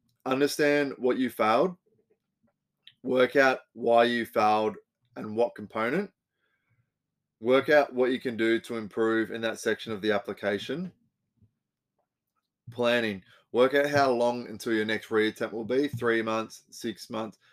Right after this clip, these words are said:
twelve months, and then execute and tracking. Now, <clears throat> I just wanna talk about your mindset of being rejected. So understanding why you've been knocked back is critical, okay? So think,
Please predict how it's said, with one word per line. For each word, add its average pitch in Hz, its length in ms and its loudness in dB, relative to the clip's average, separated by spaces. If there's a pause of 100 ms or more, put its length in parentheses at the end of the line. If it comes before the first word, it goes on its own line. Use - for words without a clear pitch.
(160)
twelve 110 280 4
months, 110 400 -4 (400)
and 110 140 -4
then 110 240 0
execute 110 680 -4
and 104 120 -14
tracking. 98 440 -4 (800)
Now, 127 380 2 (180)
<clears throat> - 200 -20
I 120 40 -8 (300)
just 139 160 0
wanna 160 120 2
talk 170 160 0
about 175 200 4
your 147 100 -2
mindset 117 440 0
of 107 100 -2
being 110 180 0
rejected. 104 560 -4 (960)
So 120 420 2 (1160)
understanding 156 540 0
why 117 200 8
you've 117 180 2
been 110 180 -4
knocked 107 280 -4
back 117 280 2
is 123 160 -8
critical, 101 720 -6
okay? 104 300 -2
So 110 300 2 (1600)
think, 139 320 2